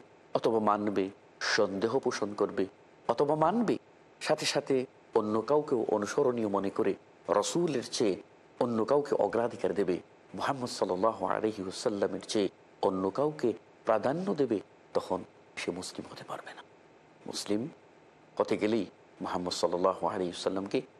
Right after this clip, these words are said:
মানতে হবে। এই জন্য রাসূল সাল্লাল্লাহু আলাইহি ওয়াসাল্লাম বলছেন, "ইয়াশহাদু আল্লা ইলাহা ইল্লাল্লাহ",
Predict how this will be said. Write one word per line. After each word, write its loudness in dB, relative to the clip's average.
মানতে -2
হবে। -6
এই 0
জন্য -2
রাসূল 0
সাল্লাল্লাহু 0
আলাইহি -2
ওয়াসাল্লাম -4
বলছেন, 0
"ইয়াশহাদু 0
আল্লা 4
ইলাহা 0
ইল্লাল্লাহ", -6